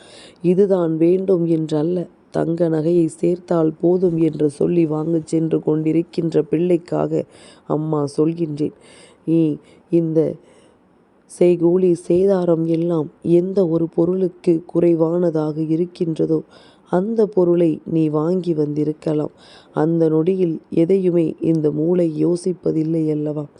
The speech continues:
அப்படித்தான் நீ சில தவறுகளை வாழ்க்கையில்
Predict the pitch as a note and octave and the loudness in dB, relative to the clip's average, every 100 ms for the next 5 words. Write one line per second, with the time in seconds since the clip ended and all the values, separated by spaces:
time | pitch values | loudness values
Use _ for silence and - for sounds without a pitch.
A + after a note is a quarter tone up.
0 | - - - _ D#3 - E3+ D#3+ D#3+ - | -20 -20 -20 _ -6 0 0 0 -2 -4
1 | D#3 D#3+ - E3+ D#3 D#3 - D#3+ D#3 D#3 | -4 -6 -10 -4 -4 -2 -2 -2 0 -2
2 | D#3 F#3 E3+ D#3 D#3 D3+ - D#3+ D#3 D#3 | 0 -2 0 -2 -2 -4 -4 -2 -2 -4
3 | E3+ D#3+ E3 | -6 -6 -8